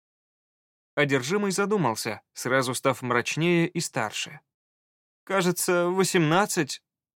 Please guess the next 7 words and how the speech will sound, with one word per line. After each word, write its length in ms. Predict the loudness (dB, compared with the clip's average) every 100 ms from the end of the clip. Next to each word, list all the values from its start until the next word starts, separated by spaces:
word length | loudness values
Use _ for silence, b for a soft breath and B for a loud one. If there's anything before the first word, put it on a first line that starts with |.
| _ _ _ _
неуверенно 520 | 0 2 2 2 0
сказал 360 | -2 -4 0 0
он 140 | 0
в 80 | -4
итоге. 340 | -4 -6 -6 -14 _ _
«Трудно 360 | -4 0 0 0
вспоминать». 580 | 0 -2 0 0 -2